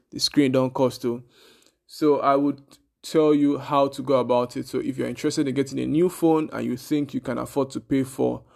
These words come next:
the phone monthly or a new television or a P S four or furniture, they have a lot of stuff on that website. So it's something you can do. So what, what happened? One day I was on my own website, yeah? I was, um, working on a forum post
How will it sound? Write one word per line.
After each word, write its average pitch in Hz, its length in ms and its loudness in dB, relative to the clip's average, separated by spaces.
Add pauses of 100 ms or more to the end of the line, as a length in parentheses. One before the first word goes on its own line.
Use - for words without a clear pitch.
(420)
the 127 60 -10
phone 135 300 0
monthly 131 540 2
or 120 180 0
a 123 80 -4
new 139 200 -4
television 143 800 0
or 135 80 -4
a 135 40 -4
P 135 240 -4
S - 160 -6
four 151 560 6
or - 520 -4
furniture, 151 960 0
they - 100 -4
have 190 180 -2
a 160 60 -2
lot 151 180 0
of 131 100 -4
stuff - 280 -6
on 131 80 -4
that 123 80 -2
website. 127 400 -6
So 65 200 -6 (460)
it's 127 100 -12
something 147 240 0
you 127 120 0
can 127 200 -4
do. 127 200 -6 (340)
So - 140 0
what, - 160 0 (160)
what 180 160 4
happened? 160 340 2 (100)
One 196 300 4
day 165 220 6
I 143 60 4
was 139 200 0
on 131 140 -2
my 135 160 -2
own 143 180 -4
website, - 540 -6
yeah? 120 260 -2 (380)
I 120 100 0
was, 120 540 0
um, 120 640 -2
working 135 360 -2
on 120 140 -4
a 117 60 -8
forum 135 360 0
post 139 460 -4